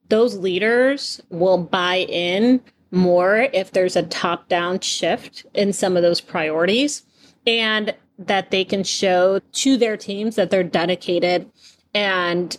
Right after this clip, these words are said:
driven towards that. And as simple as a reduction in pay or reduction in force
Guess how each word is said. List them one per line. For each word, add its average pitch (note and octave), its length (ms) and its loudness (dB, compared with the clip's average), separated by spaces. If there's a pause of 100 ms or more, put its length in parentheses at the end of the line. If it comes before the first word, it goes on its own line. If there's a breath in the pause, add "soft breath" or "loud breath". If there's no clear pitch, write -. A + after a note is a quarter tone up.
driven G3+ 520 0
towards G3 420 -2
that. F#3+ 400 0 (380 soft breath)
And G#3 500 -2 (180)
as G#3+ 160 -2
simple A#3+ 540 -2
as G3 600 -2 (100)
a F3 60 2
reduction F3+ 800 -2
in A3+ 140 2
pay G3 420 -2
or G3 120 -2
reduction E3 560 -2
in B3 120 2
force G3 640 0